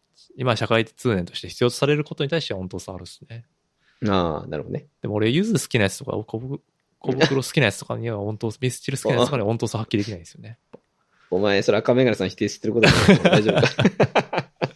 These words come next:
Speaker 1: <laughs> うん、なんか、そういうことなんですよね。
Speaker 2: いや、わかるよ。全部を全部、音頭さんを持てというのはさすがに無理な気はするんやけど、
Speaker 1: うん。
Speaker 2: まあでも、意識として部分的にでも始めましょうっていうのは、まあ、思うとこあるんで。
Speaker 1: ああ、そうっすね。
Speaker 2: うん。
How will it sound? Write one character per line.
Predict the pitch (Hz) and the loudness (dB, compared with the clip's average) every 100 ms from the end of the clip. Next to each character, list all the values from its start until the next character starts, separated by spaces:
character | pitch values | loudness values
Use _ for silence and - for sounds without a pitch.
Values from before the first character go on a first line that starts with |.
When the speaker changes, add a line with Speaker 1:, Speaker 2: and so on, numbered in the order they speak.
| _ _ - | _ _ -14
Speaker 1:
<laughs> | 208 220 196 180 - - - 90 - | -6 -2 -2 -4 -12 -12 -8 -4 -2
う | |
ん、 | - | -2
な | 95 | -4
ん | |
か、 | - - - - - _ _ _ - | -14 -20 -20 -20 -20 _ _ _ -8
そ | - | -6
う | |
い | 98 | -6
う | |
こ | - | -8
と | - | -18
な | 87 | -20
ん | |
で | - | -20
す | |
よ | 98 | -16
ね。 | 101 101 101 _ _ | -16 -16 -18 _ _
Speaker 2:
い | 127 | 2
や、 | 117 | 6
わ | 139 | 6
か | |
る | 147 | 4
よ。 | 92 - - | 2 -4 -2
全 | 117 220 233 | 4 4 4
部 | 175 | 0
を | 147 | 0
全 | 120 165 143 | 4 4 4
部、 | 127 | 4
音 | 131 143 | 4 2
頭 | 139 | 2
さ | 120 | 4
ん | |
を | |
持 | 131 | 2
て | 143 | 0
と | 123 120 | 0 2
い | |
う | 131 | 2
の | 123 | 2
は | 113 | -2
さ | - 143 | -6 0
す | 165 | 2
が | |
に | 147 | 4
無 | 147 | 2
理 | |
な | 98 85 | 0 -2
気 | 92 | -4
は | 90 | -6
す | 101 | -8
る | |
ん | 90 | -10
や | |
け | - | -10
ど、 | - | -10
Speaker 1:
う | - | 0
ん。 | |
Speaker 2:
ま | 156 | 2
あ | |
で | 160 | 4
も、 | 131 - _ _ - | 2 -2 _ _ -4
意 | 180 | -4
識 | - 180 | -2 -2
と | 160 | -2
し | - | -2
て | - - | 0 2
部 | 117 | 4
分 | 127 131 | 2 2
的 | 139 | 0
に | 135 | 0
で | 104 | -2
も | |
始 | 98 98 | -2 -2
め | 101 | -4
ま | |
し | 120 | -2
ょ | |
う | 120 | -4
っ | |
て | - | -6
い | |
う | |
の | - | -12
は、 | 131 | -16
ま | - | -18
あ、 | _ - | _ -10
思 | 80 | -10
う | 78 | -8
と | 80 | -8
こ | - | -8
あ | |
る | - | -10
ん | - | -10
で。 | |
Speaker 1:
あ | 98 85 87 | -10 -10 -16
あ、 | 90 | -18
そ | - | -18
う | |
っ | - | -20
す | - | -18
ね。 | 117 101 _ _ _ _ - | -20 -20 _ _ _ _ -10
Speaker 2:
う | |
ん。 | 90 - | -10 -10